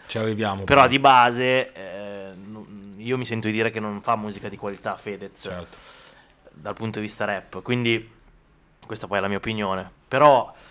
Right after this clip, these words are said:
Speaker 2: non so come dirti, eh, cioè è come se io, eh, faccio il pane, eh. Posso fare una confezione fighissima in cui tu ti compri il pane che ti invoglia a comprarlo, ma se poi il fa-, il pane fa cagare, fa cagare.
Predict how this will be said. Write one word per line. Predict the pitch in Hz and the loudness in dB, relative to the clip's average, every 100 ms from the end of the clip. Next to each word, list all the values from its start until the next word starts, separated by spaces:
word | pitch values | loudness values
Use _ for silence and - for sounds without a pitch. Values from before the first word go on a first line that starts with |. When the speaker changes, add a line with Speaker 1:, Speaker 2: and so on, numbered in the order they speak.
| - - _ - _ | -20 -20 _ -20 _
Speaker 2:
non | 117 | -6
so | 127 180 | -2 0
come | 151 139 | 0 0
dirti, | 135 117 - 113 110 | 0 -2 -4 -8 -6
eh, | 113 117 117 | -6 -6 -2
cioè | - 110 | 0 2
è | |
come | 135 135 | 0 0
se | 143 | 2
io, | 160 143 - 117 117 | 2 2 -2 -6 -6
eh, | |
faccio | 113 131 - | -2 -4 -2
il | 135 | -4
pane, | 135 110 95 98 101 | 2 2 0 -6 -6
eh. | 113 - - - _ _ - | -8 -10 -20 -20 _ _ -4
Posso | 127 - 127 | 0 0 4
fare | 147 135 120 117 113 | 8 8 6 4 2
una | 110 113 | 0 -2
confezione | 110 117 113 113 - 117 | -4 -4 -6 -6 -6 -6
fighissima | 117 113 120 113 - 113 | -8 -10 -8 -6 -4 -4
in | 110 | -4
cui | 113 | -6
tu | 113 | -8
ti | 110 | -10
compri | - 113 107 107 | -4 -2 -2 -6
il | |
pane | 107 113 113 | 2 4 4
che | 113 | 0
ti | 110 | -6
invoglia | 110 107 107 113 | -8 -2 0 0
a | |
comprarlo, | 107 107 107 107 | -2 -2 0 0
ma | 104 | -2
se | 107 117 | -6 -2
poi | 165 | -2
il | 135 | 0
fa-, | 120 - | -4 -4
il | 117 | -2
pane | 120 127 | 0 2
fa | 113 | -2
cagare, | 107 104 107 90 98 | -6 0 0 0 -4
fa | 92 101 | -8 -10
cagare. | 101 107 107 92 95 | -6 -2 -2 -4 -10